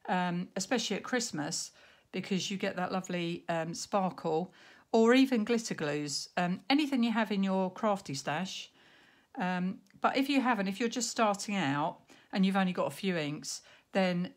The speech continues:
th-, this is an ideal technique. And it, it, you know, I say it can be any colour that's bright.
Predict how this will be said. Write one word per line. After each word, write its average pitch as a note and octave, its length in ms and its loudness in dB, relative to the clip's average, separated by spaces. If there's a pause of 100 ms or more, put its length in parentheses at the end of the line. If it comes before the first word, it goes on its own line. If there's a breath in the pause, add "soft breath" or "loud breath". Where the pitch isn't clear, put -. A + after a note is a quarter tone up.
(100)
th-, - 180 -8
this F#3+ 300 -4
is E3 120 -4
an E3+ 80 -4
ideal D#3+ 360 -2
technique. D3 640 -6
And F#3+ 220 0
it, A3+ 240 -6
it, - 120 -12
you G3+ 100 -4
know, D3 120 -2
I D#3 80 -2
say D#3 200 0
it - 80 -8
can G3 100 0
be G3+ 180 -2
any G#3+ 180 2
colour D3+ 320 -6
that's D#3 200 -10
bright. C3+ 440 -2